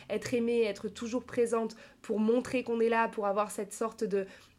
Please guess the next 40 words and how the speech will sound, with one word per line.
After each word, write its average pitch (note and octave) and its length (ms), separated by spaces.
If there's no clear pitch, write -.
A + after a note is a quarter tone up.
Que, A#3 80
que G#3+ 200
les G#3 180
gens A#3 300
aient B3 160
une A3 140
bonne A3+ 200
image A3+ 280
de A3+ 80
vous, A3 240
se G#3 140
rappellent A3+ 420
de A3 80
vous A3 160
de A3 40
la G#3+ 80
bonne G#3+ 180
manière G#3+ 340
et G3 80
que G3 100
vous G3 120
soyez G#3+ 440
aimé A#3 320
et A3 100
donc A3+ 300
pas A3+ 140
rejeté A3 540
et G#3+ 40
donc A3+ 300
pas A#3+ 160
abandonné, A3 560
et F#3+ 40
bien G3 160
là A#3+ 120
c'est A3 160
exactement G#3+ 560
la G3 100
même F#3 160
chose. - 240
On C4+ 280